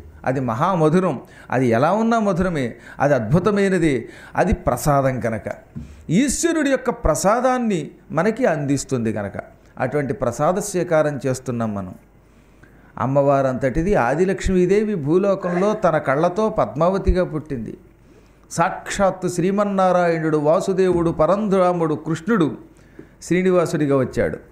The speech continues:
ఇటు శ్రీనివాసుడిని పెళ్లి కొడుకుని చేసి ఊరేగించారు, ఇటు అమ్మవారిని కూడా పెళ్లి కూతురు చేసి ఆవిడ చేత గౌరీ పూజ చేయించారు. సాక్షాత్తు గౌరీదేవికి ఆవిడ పూజ చేయగలిగింది. మనం లోకంలో సాధారణంగా పసుపు గౌరికో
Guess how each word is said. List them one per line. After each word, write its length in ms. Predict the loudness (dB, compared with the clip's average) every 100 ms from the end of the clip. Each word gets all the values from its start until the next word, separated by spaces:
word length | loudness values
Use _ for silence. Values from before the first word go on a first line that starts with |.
| -20 -20 -20 _ -6
ఇటు 160 | -2
శ్రీనివాసుడిని 720 | 0 0 0 2 2 2 0
పెళ్లి 240 | 0 2 2
కొడుకుని 320 | 2 0 0
చేసి 260 | 0 0 0
ఊరేగించారు, 680 | 0 2 0 0 0 0 -4 -14 -20 -6
ఇటు 160 | 0 2
అమ్మవారిని 460 | 2 2 2 0
కూడా 180 | 0 0
పెళ్లి 260 | 0 0 0
కూతురు 340 | 0 0 -2
చేసి 500 | 0 0 0 -2 -6 -4
ఆవిడ 180 | -2 0 0
చేత 120 | 0
గౌరీ 340 | 2 2 2
పూజ 340 | 2 0 0 0
చేయించారు. 500 | 0 -2 -2 -2 -4 -14 -20 -20 -14
సాక్షాత్తు 1080 | -2 0 0 -2 -6 -4 -2 -2 -6 -4 0
గౌరీదేవికి 800 | 2 2 2 2 2 2 0 0
ఆవిడ 180 | 2 0 0
పూజ 220 | -2 0
చేయగలిగింది. 500 | 0 0 -2 -8 -14 -20 -20 _ -6
మనం 240 | -4 0 2
లోకంలో 440 | 2 2 2 2
సాధారణంగా 560 | 2 2 2 0 0 0
పసుపు 360 | 0 -2 -2
గౌరికో 640 | 0 2 0 2 2 2